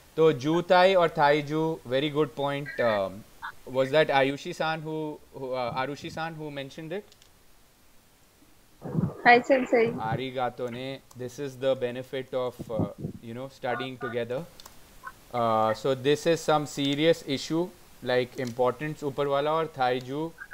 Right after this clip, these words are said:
Speaker 1: is body weight। Uh, तो आपको फॉर्म्स दिखते हैं जापान में,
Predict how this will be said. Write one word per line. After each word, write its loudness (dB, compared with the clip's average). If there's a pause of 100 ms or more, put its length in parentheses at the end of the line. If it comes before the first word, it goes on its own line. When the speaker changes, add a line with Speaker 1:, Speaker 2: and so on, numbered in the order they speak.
(140)
Speaker 1:
is -4
body -2
weight। -6 (840)
Uh, -2 (600)
तो -2
आपको 4
फॉर्म्स 2
दिखते -4
हैं -2
जापान 0
में, -10